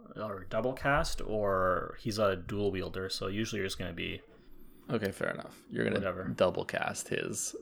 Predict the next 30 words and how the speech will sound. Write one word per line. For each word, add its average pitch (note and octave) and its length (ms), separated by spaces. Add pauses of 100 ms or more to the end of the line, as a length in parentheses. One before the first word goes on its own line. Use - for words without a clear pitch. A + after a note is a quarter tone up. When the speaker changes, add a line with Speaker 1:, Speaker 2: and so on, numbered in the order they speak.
(120)
Speaker 1:
Yeah. F2 220
Speaker 2:
Warp - 200
Strike - 300
Pain, - 260
but - 200 (360)
you'll A#2+ 120
still - 180
do A2 140
more F#2 180
damage. - 480 (760)
Speaker 1:
Yeah, A2 220
for A#2+ 180
sure. G2 260
I, B2 220
I, C#3+ 80
the C3+ 120
only F3 140
time E3+ 220
I C3 80
would G#2+ 200
do G2 180
it G2+ 120
is G2 140
because C3+ 460
his A2 360
cooldown A2 480
ability A#2 440
that G2+ 300
decreases G2+ 640
resistances G2 800